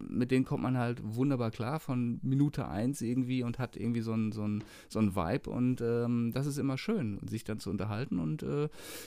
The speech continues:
deswegen freue ich mich auf die nächsten, äh, vier, fünf Stunden oder wie lang, wie lang geht das jetzt hier?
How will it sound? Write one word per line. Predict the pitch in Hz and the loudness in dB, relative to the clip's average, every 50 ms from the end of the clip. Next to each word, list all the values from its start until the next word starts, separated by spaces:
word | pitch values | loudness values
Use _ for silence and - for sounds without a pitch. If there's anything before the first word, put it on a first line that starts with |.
| - - | -2 0
deswegen | 101 101 117 131 147 151 | 0 2 2 2 0 0
freue | - - 92 117 160 | 0 0 2 2 4
ich | 156 | 4
mich | 165 151 - | 2 0 0
auf | - 135 - | 0 -2 2
die | - 127 | 2 4
nächsten, | 131 139 156 170 - - - 131 95 147 139 | 6 6 4 4 2 0 0 0 2 2 0
äh, | 123 127 - - - | -2 -2 -6 -10 -14
vier, | 175 - - - 160 170 196 202 | -14 -12 -6 -2 2 2 2 2
fünf | - - 170 180 196 - | 2 4 4 4 4 2
Stunden | - - 170 185 208 202 | 2 4 6 6 6 6
oder | 180 151 151 143 | 4 4 2 2
wie | 135 | 4
lang, | 131 123 123 120 117 - 143 | 4 4 4 2 2 0 -2
wie | 131 117 | 0 2
lang | 113 104 | 2 4
geht | 98 92 95 | 2 2 2
das | 95 - - | 0 -2 -2
jetzt | 92 87 - - | -2 -4 -4 -4
hier? | - 82 87 | -6 -4 -6